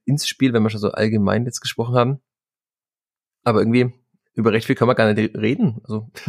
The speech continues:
<laughs> Alexander Zornig hat in der P K gesagt, „Na ja, die ersten fünf, sechs, sieben Minuten waren ganz okay.“ Aber ich glaub, so fünf, sechs, sieben Minuten am Anfang sind nicht gut.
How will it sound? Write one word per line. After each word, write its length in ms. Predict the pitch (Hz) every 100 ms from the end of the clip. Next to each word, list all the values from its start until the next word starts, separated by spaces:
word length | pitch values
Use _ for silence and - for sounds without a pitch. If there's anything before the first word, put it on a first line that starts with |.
| 120 -
<laughs> 440 | - - - - -
Alexander 420 | 110 120 110 110
Zornig 260 | - 123 135
hat 120 | 110
in 80 | 110
der 80 |
P 160 | 110 117
K 220 | - 107
gesagt, 300 | 123 117 120
„Na 80 | 113
ja, 140 | 104
die 100 | 127
ersten 340 | - 113 - 120
fünf, 260 | - 143
sechs, 320 | - 135 - -
sieben 180 | 139
Minuten 380 | 135 123 165 180
waren 160 | 117 110
ganz 180 | 110 110
okay.“ 400 | - 101 131 185 _ _
Aber 260 | 107 107 101
ich 80 | 110
glaub, 160 | 113
so 120 | -
fünf, 220 | - 127 127
sechs, 260 | - -
sieben 200 | - 131
Minuten 320 | 127 127 139
am 100 | 151
Anfang 280 | 127 120 131
sind 180 | 127 120
nicht 220 | 117 107
gut. 200 | - 165